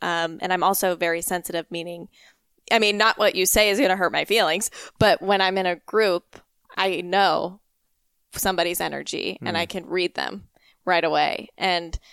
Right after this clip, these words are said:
Speaker 1: so I think understanding that as a skill has helped me, because at
Speaker 2: Mm-hmm.
Speaker 1: first I didn't totally understand it. Uh, but that has helped me as far as making decisions go. I don't know if that's a good answer for other people out there who are not that way,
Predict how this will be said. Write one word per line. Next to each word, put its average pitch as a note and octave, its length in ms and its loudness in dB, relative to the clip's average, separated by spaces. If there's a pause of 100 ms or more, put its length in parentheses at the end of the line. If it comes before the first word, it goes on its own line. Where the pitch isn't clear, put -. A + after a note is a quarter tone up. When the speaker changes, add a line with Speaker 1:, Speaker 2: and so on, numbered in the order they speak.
(260)
Speaker 1:
so F#3 520 4
I G3+ 100 0
think A#3 480 -4
understanding F#3+ 800 -2
that F3 220 -2
as G#3+ 160 -2
a F#3 60 -2
skill F#3+ 540 2 (240)
has A3 180 0
helped B3+ 300 0
me, G#4 360 0
because A#3 260 2
at G#3+ 120 4
Speaker 2:
Mm-hmm. A3 80 -4
Speaker 1:
first C#4 220 4
I A#3 80 4
didn't A3 180 2
totally G#3 320 2
understand F3 580 -2
it. D#4+ 220 -2 (580)
Uh, F3+ 280 2
but G3 200 0
that G3+ 160 2
has G#3 160 -2
helped F#3 200 0
me E3+ 420 -4
as F#3 160 -4
far E3+ 160 -2
as D#3+ 140 -6
making D#3+ 320 -8
decisions G#3 600 -6
go. D4+ 460 -4
I G#3 80 0
don't G3+ 160 0
know A3+ 100 4
if A#3 80 0
that's G3+ 200 0
a F#3+ 40 -2
good F3+ 220 0
answer E3+ 340 -2
for D#3 440 -2
other F3+ 160 0
people F3+ 240 -2
out D#3+ 160 0
there F#3 160 0
who F#3+ 100 -4
are D3+ 140 0
not D#3 240 -4
that B3 180 -2
way, C4 280 0